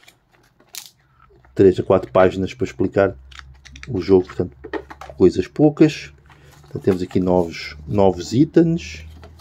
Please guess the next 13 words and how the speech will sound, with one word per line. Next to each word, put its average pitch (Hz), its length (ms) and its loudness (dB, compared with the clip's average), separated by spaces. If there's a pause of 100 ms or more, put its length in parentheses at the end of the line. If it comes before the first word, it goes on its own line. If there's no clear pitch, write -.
(1900)
Temos 90 200 -10
aqui - 160 -8
vários 110 240 2
associados, 95 420 2
obviamente, 90 400 0
ao 92 80 2
jogo 87 220 0
digital, 87 480 -2
aquilo - 180 2
que - 60 -10
nós 87 120 -2
podemos - 280 -6
construir 90 560 -4